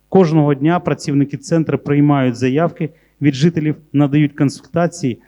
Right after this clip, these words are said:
та контролюють виконання цих заявок. Намагаються вирішити різноманітні проблеми. Е, більше п'ятисот заявок вже успішно задоволені.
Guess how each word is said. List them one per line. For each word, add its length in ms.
та 100
контролюють 840
виконання 680
цих 220
заявок. 560
Намагаються 640
вирішити 540
різноманітні 680
проблеми. 480
Е, 240
більше 460
п'ятисот 480
заявок 480
вже 220
успішно 640
задоволені. 720